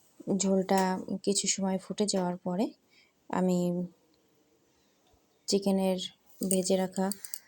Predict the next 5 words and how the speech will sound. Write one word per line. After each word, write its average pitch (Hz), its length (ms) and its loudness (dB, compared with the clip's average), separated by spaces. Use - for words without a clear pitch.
আহ, 180 420 -2
উম, 185 180 0
ডোগুলো 190 460 4
দিয়ে 185 240 2
দিচ্ছি। 185 380 0